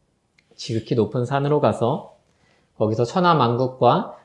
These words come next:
세상 영광을 보여줍니다. 그러니까 눈앞에 말하자면 사울의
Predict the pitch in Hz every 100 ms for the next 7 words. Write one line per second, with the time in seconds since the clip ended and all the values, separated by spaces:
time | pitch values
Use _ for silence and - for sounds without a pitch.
0 | _ 160 170 156 113 107 104 131 127 110
1 | 104 95 104 98 95 90 92 _ _ _
2 | _ _ _ _ _ _ _ _ _ _
3 | _ - 202 240 262 147 185 190 175 202
4 | 135 90 - _ 117 123 143 131 143 156
5 | 104 87 _ _ _ _ _ _ - 175
6 | 175 170 165 175 247 -